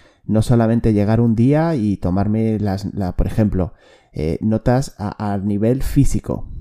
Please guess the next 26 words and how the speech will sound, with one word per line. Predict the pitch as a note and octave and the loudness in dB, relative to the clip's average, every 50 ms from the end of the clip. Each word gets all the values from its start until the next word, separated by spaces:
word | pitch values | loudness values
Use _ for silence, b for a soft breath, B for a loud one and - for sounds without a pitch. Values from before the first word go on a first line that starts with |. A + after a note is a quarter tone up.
| - - - | -16 -14 -10
a | - | -8
nivel | D#2+ F#2 F#2+ F#2+ G2+ G#2+ A2+ A#2+ | -4 -4 -2 0 0 0 0 0
de | B2+ C3 B2 A#2+ G#2+ | 2 2 2 2 0
desplazamiento, | A2 G2+ - - G2+ G2 - - F#2 G#2+ B2 B2+ A#2 G#2 - F#2 D#2+ F2 | 0 -4 -2 -2 -4 -4 -2 -2 0 0 2 2 0 0 0 -2 -2 0
de, | F2+ F2+ F#2 F2+ F2+ G#2 E2+ | 0 0 0 -2 -2 -4 -6
de | E2 - D#2 A1+ A1+ A#1+ - | -8 -8 -6 -6 -6 -6 -6
recorrido, | G#2 G#2 G#2 - G#2 G2 F#2+ B2 C3+ A#2+ G#2 F#2 E2+ F#2 - - | -4 -6 -4 -2 -2 0 2 4 4 4 4 2 0 -2 -6 -8
de | - F#2 F#2+ | -6 -6 -4
velocidad, | F#2+ G2 F#2+ F#2+ - - G2 F#2+ A2+ B2+ B2+ G2 E2+ - b b b b b b b b b b | -2 -2 -2 -2 -2 -2 -2 0 0 0 0 0 -4 -6 b b b b b b b b b b
a | - G#2 | -2 -2
nivel | G2+ G2 G2 G2+ A2 A#2 C3 C#3+ D3+ D3+ - - | 0 0 2 2 2 4 4 4 2 0 -2 -6
de | - A2+ A#2 A2+ G#2+ G#2 G#2 G#2 G#2 G#2 G#2 - | -8 -2 2 2 4 4 4 2 2 0 0 0
pulsaciones, | A2+ A2 G#2 - A2 G#2 - - C3+ C#3+ B2+ A2 G2 F#2 F#2 | -2 -2 0 -2 -2 -2 2 4 4 4 4 4 2 0 -2
por | - - G2 F#2+ | -2 -4 -4 -4
ejemplo. | - - A#2+ A#2 - F#2+ F#2 E2 D2+ - - - _ _ _ | -2 0 0 0 0 0 -2 -4 -4 -8 -12 -18 _ _ _
Vamos | - - - A2 C3+ - - | -12 -6 -4 -2 -2 2 2
a | |
hacerle | D3 - - C#3 B2+ C3 | 2 4 4 2 2 4
un | B2 A2+ | 0 2
seguimiento, | - A#2 G#2+ G2+ G2+ G2 G#2 G#2 F#2+ F2+ F2 E2 D2+ - b b b b b b b | 2 0 0 2 2 2 2 2 2 0 0 -2 -4 -6 b b b b b b b
a | b - G2 | b -2 0
ver | G#2 A#2 C3 | 0 0 0
cómo | - B2+ B2 C3 B2 | 0 0 0 0 2
vas | A#2+ A#2+ A#2 - | 0 0 0 0
estando | A2+ - - B2 A2+ A2 G#2 G#2 | -2 0 0 2 2 2 2 0
físicamente. | G2 - A2 - - - G2 F2+ G2 G2 G2 F#2+ - F2 D#2+ - | 0 0 0 -2 -2 -2 -2 0 0 0 0 0 0 -2 -4 -4